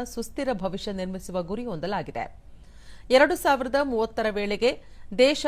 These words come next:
ವಿದ್ಯುತ್ ಉತ್ಪಾದನೆಯಲ್ಲಿ ನವೀಕರಿಸಬಹುದಾದ ಇಂಧನದ ವಲಯದಲ್ಲಿ ಬಹುಪಾಲು ಹೊಂದಿರಲಿದೆ ಎಂದರು.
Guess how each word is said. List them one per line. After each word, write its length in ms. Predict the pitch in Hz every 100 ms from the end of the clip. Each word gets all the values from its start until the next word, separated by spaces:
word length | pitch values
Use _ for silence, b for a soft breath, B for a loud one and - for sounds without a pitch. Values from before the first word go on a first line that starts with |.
| 277
ವಿದ್ಯುತ್ 400 | 233 196 277 -
ಉತ್ಪಾದನೆಯಲ್ಲಿ 760 | 220 - 220 214 214 208 214
ನವೀಕರಿಸಬಹುದಾದ 1000 | 247 185 233 247 233 202 196 196 190 196
ಇಂಧನದ 520 | 190 170 190 202 226 202
ವಲಯದಲ್ಲಿ 560 | 175 175 180 180 190 185
ಬಹುಪಾಲು 540 | 147 165 220 254 262
ಹೊಂದಿರಲಿದೆ 580 | 254 196 185 175 170 165
ಎಂದರು. 680 | 160 165 143 123 - -